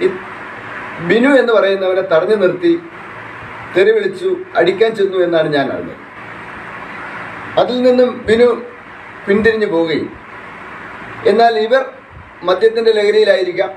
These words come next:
തുടർന്ന് ബിനുവിൻ്റെ വീട്ടിൽ ചെന്ന് ബിനുവിൻ്റെ അമ്മയോട് വളരെ മോശമായി സംസാരിക്കുകയും, ബിനു വന്നാൽ എപ്പോഴായാലും അവനെ ഞങ്ങൾ എടുക്കുമെന്നും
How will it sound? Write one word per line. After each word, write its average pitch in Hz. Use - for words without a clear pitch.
തുടർന്ന് 208
ബിനുവിൻ്റെ 202
വീട്ടിൽ 185
ചെന്ന് 147
ബിനുവിൻ്റെ 208
അമ്മയോട് 214
വളരെ 196
മോശമായി 185
സംസാരിക്കുകയും, 156
ബിനു 220
വന്നാൽ 214
എപ്പോഴായാലും 202
അവനെ 185
ഞങ്ങൾ 180
എടുക്കുമെന്നും 165